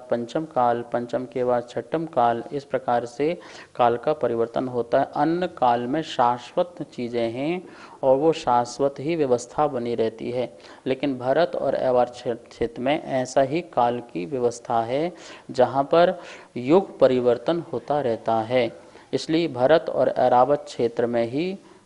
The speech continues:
क्या होता है? काल का परिवर्तन शास्त्रों में बताया है कि वहाँ पर वृद्धि और ह्रास रूप में परिवर्तन पाया जाता है। सूत्र में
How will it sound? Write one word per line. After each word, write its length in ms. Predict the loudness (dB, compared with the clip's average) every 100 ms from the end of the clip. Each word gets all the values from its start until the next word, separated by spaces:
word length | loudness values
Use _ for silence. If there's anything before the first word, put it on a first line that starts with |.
| 0
क्या 100 | 2
होता 300 | 2 2 4
है? 200 | 4 2 -2
काल 360 | 2 2 2
का 240 | 0 2 2 0 -8 -2
परिवर्तन 600 | 0 2 0 0 -2 -2 -10 -20 -4
शास्त्रों 480 | 0 0 -2 -4
में 220 | -2 -4 -8 -8
बताया 460 | 0 0 2 2 0
है 180 | 0 -4
कि 160 | -4 -4
वहाँ 220 | -2 0
पर 180 | 0 0
वृद्धि 480 | -2 -4 -4 -2
और 140 | 0 0
ह्रास 320 | 0 -2 -4
रूप 140 | -10 -8 -6
में 140 | -4 -6 -20 -18 -20 -4 0
परिवर्तन 460 | 2 2 -2 -8 -8
पाया 260 | -6 -4 -2
जाता 380 | -2 -4 -8
है। 140 | -10 -12 -20 -20 -16
सूत्र 440 | 0 0 0 0
में 320 | 0 0 -4